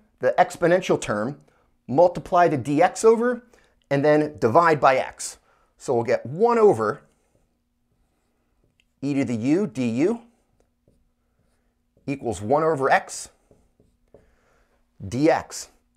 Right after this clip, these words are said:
And this is now separated. And from here, we can go ahead and integrate both sides. But don't be afraid to rewrite your terms to make the integration a little bit easier.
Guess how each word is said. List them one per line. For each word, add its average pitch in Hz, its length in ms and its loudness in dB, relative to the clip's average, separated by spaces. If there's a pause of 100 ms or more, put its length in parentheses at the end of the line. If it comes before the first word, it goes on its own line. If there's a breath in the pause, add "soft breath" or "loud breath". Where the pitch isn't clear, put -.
(260)
And 123 160 -4
this 240 300 2 (160)
is 156 180 0
now 220 460 2
separated. 101 720 -2 (720)
And 143 160 0
from 143 120 -2
here, 190 340 4
we 190 100 -2
can 185 140 -2
go 202 120 4
ahead 190 200 4
and 170 240 4
integrate 185 500 2
both 180 200 2
sides. 220 560 0 (1080 soft breath)
But - 140 -2
don't 233 160 4
be 240 100 2
afraid 220 580 2 (200 soft breath)
to 143 100 -2
rewrite 190 500 2
your 160 120 0
terms 147 580 0 (280 soft breath)
to 165 80 -4
make 165 180 0
the 170 120 -4
integration 175 600 2
a 139 80 4
little 147 240 4
bit 135 120 2
easier. 101 480 -4